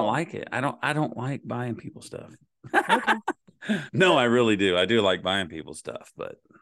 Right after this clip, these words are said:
Speaker 2: I'm generous. I just, I think Christmas is ruined. I wanna open presents that I don't know what it is. That's the magic.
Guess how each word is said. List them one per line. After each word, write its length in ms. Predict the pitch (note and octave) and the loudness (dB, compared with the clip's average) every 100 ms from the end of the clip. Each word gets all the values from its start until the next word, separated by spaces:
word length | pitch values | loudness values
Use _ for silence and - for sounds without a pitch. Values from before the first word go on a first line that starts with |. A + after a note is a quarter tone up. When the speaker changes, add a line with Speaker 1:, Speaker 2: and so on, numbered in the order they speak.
| _ _ _ _ _ _ | _ _ _ _ _ _
Speaker 2:
I'm 160 | F3 G3+ | -4 -4
generous. 520 | A2 F2 E2+ A2 B2 | -4 -4 -4 -6 -8
I 60 | C3 | -10
just, 320 | C3+ C#3 - _ _ _ _ _ - | -10 -12 -16 _ _ _ _ _ -8
I 60 | |
think 240 | - B3 A3+ | -2 -2 2
Christmas 400 | A3+ A#3 G3+ F#3+ | 0 2 0 0
is 160 | E3 | 0
ruined. 520 | F3+ A#3 G#3+ G2+ - - _ _ _ _ - | 2 4 2 -2 -10 -18 _ _ _ _ -6
I 80 | C3 | -2
wanna 260 | G3 G3 - | 0 0 2
open 500 | C#3 E3 E3+ E3 D3 | 2 2 0 -4 -2
presents 560 | D#3+ E3+ D3+ B2+ A#2 | 0 0 0 -4 -6
that 160 | G2+ G#2 - | -6 -8 -6
I 360 | - C3+ D3 | -4 0 0
don't 320 | C3 B2+ C3 G2+ | 0 0 0 0
know 240 | A#2 B2 | 0 2
what 160 | A#2 G2+ | 0 0
it 120 | G2 | 0
is. 380 | A2+ G#2 E2 - | 0 0 -4 -10
That's 360 | G2+ A#2 - | -10 -10 -10
the 140 | - G#2+ | -8 -6
magic. 520 | G#2 G2+ G#2+ - | -4 -6 -10 -12